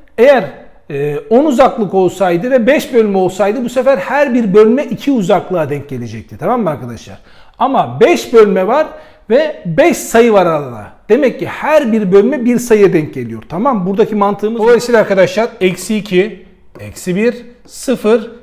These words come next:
bir ve iki. A harfine karşılık gelen tam sayı kim olacak? Tabii ki eksi bir sayısı olacak diyorum. Devam ediyorum. Üçüncü soruma. Demiş ki sevgi sayı doğrusuna benzeyen aşağıdaki gibi bir cetvelle bir kalemi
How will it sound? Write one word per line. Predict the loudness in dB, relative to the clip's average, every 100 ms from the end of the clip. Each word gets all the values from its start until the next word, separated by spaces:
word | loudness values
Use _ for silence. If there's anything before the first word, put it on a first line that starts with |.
| -12
bir | -4 -2 0
ve | 0 -2
iki. | -4 -8 -6 2
A | 4 4
harfine | 2 0 -4
karşılık | 0 0 0 -8 -2
gelen | -2 0
tam | -4 -4
sayı | -8 -10 -8
kim | -2 0
olacak? | 0 4 2 2 -10 -20 _ -2
Tabii | -2 -2 -4
ki | -4 -6 -8 -20 -10 0
eksi | 0 0 -2
bir | -2
sayısı | 0 -4 -2 -4
olacak | -2 2 2 2 -10 -20 _ -10 0
diyorum. | 2 2 0 -4 -10 -12 -6
Devam | 2 4 4 2
ediyorum. | 0 -2 -4 -6 -12
Üçüncü | -8 -8 -4
soruma. | -2 -2 0 -2 -4 -20 -20 -20 _ _ _ _ _ _ _ _ -20 -20 _ _ _ _
Demiş | -2 0 -2 -4
ki | -6
sevgi | -4 0 0 0 -2
sayı | -2 0
doğrusuna | 0 0 -2 -6 -2
benzeyen | -2 -2 -2
aşağıdaki | -2 -2 -4 -4 -4
gibi | -4 -2
bir | -2 0
cetvelle | -2 -2 -4 -2 -2
bir | -2 -2
kalemi | -2 0 -2 -4